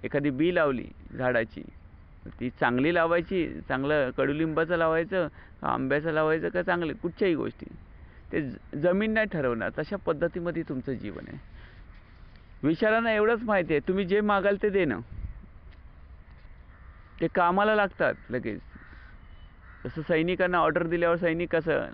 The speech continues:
युद्धाला तयार, तशा पद्धतीत ते विचार आहेत. ते विचार हा विचार करत नाही की तुम्ही काय मागितलं, तुम्ही जे मागितलं ते तुम्हाला द्यायचं बस. पण नेहमी लक्ष, निसर्गाचे नियम कोणालाही सोडणार नाही.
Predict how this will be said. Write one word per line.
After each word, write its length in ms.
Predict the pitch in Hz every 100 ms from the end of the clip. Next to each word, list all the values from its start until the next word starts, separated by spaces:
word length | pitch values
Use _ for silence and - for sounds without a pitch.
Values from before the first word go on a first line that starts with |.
| -
युद्धाला 380 | - 139 143 165 -
तयार, 240 | 143 120 120
तशा 180 | 151 190
पद्धतीत 420 | 190 180 180 180 185
ते 80 | 190
विचार 300 | 160 151 151
आहेत. 240 | - - - - - -
ते 60 | 170
विचार 280 | 170 175 202
हा 180 | 175 196
विचार 320 | 202 214 208
करत 320 | 202 190 -
नाही 240 | - 110 - -
की 80 |
तुम्ही 260 | 165 170 175 170
काय 180 | 170
मागितलं, 480 | 175 151 131 - - - - - -
तुम्ही 300 | 147 165 139
जे 120 | 165
मागितलं 540 | 190 180 180 175 175 - - - - -
ते 80 | 160
तुम्हाला 260 | 170 175
द्यायचं 380 | 170 151 127 113
बस. 160 | 113 120 - - - - - - - - - - - - -
पण 120 | 139
नेहमी 260 | 151 165 180
लक्ष, 160 | 156
निसर्गाचे 680 | 151 143 - 214 208 196 196
नियम 320 | 180 165 170 165
कोणालाही 680 | 151 139 147 151 151 160
सोडणार 460 | 170 147 131 127 131
नाही. 240 | 147 151